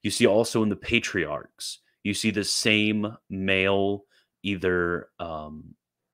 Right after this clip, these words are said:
just effeminacy, where they do not tell the various kings and pharaohs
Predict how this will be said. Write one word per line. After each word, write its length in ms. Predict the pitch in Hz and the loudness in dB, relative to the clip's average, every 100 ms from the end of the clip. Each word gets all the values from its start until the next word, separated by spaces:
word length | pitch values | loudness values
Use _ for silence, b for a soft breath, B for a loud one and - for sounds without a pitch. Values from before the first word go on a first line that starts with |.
| _ - - | _ -16 -10
just 220 | 98 - - | -8 -6 -8
effeminacy, 960 | - 110 107 123 131 - 139 131 135 _ B B B B | 2 4 4 4 0 0 2 2 -2 _ B B B B
where 440 | 92 95 92 92 | 4 8 8 6
they 220 | 90 95 | 6 4
do 200 | 92 92 | 4 0
not 300 | 95 98 104 | 4 4 2
tell 640 | - 104 90 87 85 87 - | -2 6 6 6 0 -4 -6
the 120 | 90 | -8
various 440 | 82 85 85 87 - | 0 2 2 0 -6
kings 400 | - 101 95 90 | -4 -2 -2 -4
and 160 | 85 | -6
pharaohs 720 | - 95 85 78 80 87 - | 4 4 4 0 -4 -6 -12